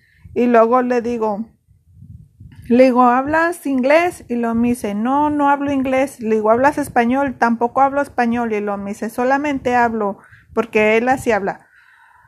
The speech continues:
"Hamdi solo habla Arabic y French". Entonces dije, "Ta madre", le digo, o sea, <laughs> y luego me da risa porque le digo, "¿Y entonces cómo chingados quieres que platiquemos?".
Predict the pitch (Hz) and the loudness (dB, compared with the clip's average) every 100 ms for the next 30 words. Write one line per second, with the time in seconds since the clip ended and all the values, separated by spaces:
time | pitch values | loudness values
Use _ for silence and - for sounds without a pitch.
0 | _ _ - 339 415 427 415 415 415 403 | _ _ 0 2 2 0 -2 -2 -4 -6
1 | - 285 247 233 226 214 202 185 262 359 | -2 -2 0 2 2 0 -2 0 2 2
2 | 427 403 - - - _ - _ - - | 2 0 -4 -20 -20 _ -20 _ -20 -20
3 | _ _ - 269 254 240 185 233 - - | _ _ -8 -6 0 -2 -2 -12 -16 -16
4 | _ - - - _ _ _ _ _ _ | _ -20 -20 -20 _ _ _ _ _ _
5 | _ - - 233 254 254 269 247 262 220 | _ -10 -6 0 0 2 -2 -2 -4 -4
6 | - 220 233 294 349 349 339 320 294 269 | 2 2 2 -2 -2 -4 -8 -8 -8 -10
7 | 143 - 254 240 - 285 - - - - | -10 -10 -4 -4 -2 0 0 -2 -10 2
8 | 466 - 427 339 359 285 294 302 339 359 | 2 2 -2 0 0 -2 -2 -4 -6 -6
9 | 330 - 269 277 254 254 - - - - | -8 -8 -8 -4 -6 -8 -18 -20 -20 -20
10 | - - - - _ 247 294 294 370 403 | -20 -20 -20 -20 _ 4 4 4 2 0
11 | - 392 403 370 339 349 370 359 359 359 | 4 4 4 0 0 2 2 2 -2 -2
12 | - 302 262 254 254 240 262 214 208 - | -4 -4 0 0 -2 0 0 0 -8 -16
13 | - | -20